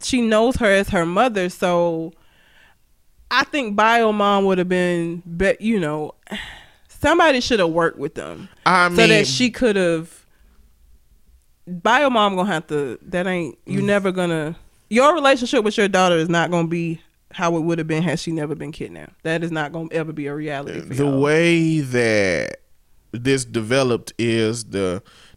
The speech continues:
Speaker 2: they found the kidnapper who committed a crime. They knew who the original family was. There would be no reason for them to leave that child with that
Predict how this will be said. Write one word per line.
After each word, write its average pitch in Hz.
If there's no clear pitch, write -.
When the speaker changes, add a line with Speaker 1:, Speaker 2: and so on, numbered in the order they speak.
Speaker 2:
they 95
found 139
the 107
kidnapper 123
who 123
committed 127
a -
crime. 113
They 95
knew 120
who 131
the 120
original 127
family 120
was. 110
There 151
would 131
be 151
no 143
reason 135
for 127
them 127
to 135
leave 131
that 120
child 113
with 107
that 110